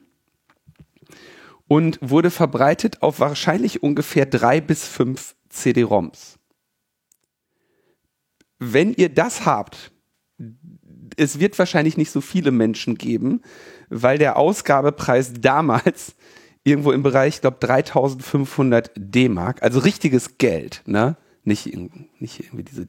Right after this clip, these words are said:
inflationsbehafteten Euros, sondern richtige, richtige deutsche Mark.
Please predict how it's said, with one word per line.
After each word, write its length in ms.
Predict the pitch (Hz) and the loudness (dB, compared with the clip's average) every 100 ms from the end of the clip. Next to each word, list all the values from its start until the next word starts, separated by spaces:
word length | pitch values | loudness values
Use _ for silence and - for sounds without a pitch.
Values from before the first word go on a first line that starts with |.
| - | -12
inflationsbehafteten 1200 | 98 - 85 - 101 - 95 95 - - - 95 - - - - - _ - | -12 -10 -12 -8 -10 -8 -10 -10 -10 -12 -12 -16 -18 -20 -20 -20 -20 _ -6
Euros, 500 | 87 127 139 151 - | 2 2 4 2 2
sondern 240 | 113 113 | 2 2
richtige, 680 | 110 156 - - 165 151 185 - - | 2 0 0 -4 0 0 0 -6 -10
richtige 380 | 123 - - 107 | -10 -6 -4 -4
deutsche 500 | - 113 131 - 107 | -2 -2 -2 -4 -4
Mark. 460 | 98 98 160 - | -4 -4 -6 -8